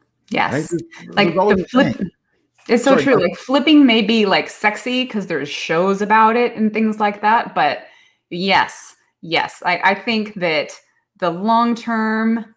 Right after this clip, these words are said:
Speaker 1: um, the consistent revenue, I think that is the real sexy.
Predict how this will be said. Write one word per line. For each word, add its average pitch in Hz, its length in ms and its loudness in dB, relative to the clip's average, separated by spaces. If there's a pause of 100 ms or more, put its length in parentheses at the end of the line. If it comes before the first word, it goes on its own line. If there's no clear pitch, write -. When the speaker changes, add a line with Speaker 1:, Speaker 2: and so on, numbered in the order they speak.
(120)
Speaker 1:
um, 170 720 -6 (680)
the 185 100 -2
consistent 240 880 -4
revenue, 190 720 -2 (300)
I 208 60 -6
think 202 360 -2
that 196 280 4
is 180 180 -4
the 175 100 -4
real 151 220 -4
sexy. - 520 -12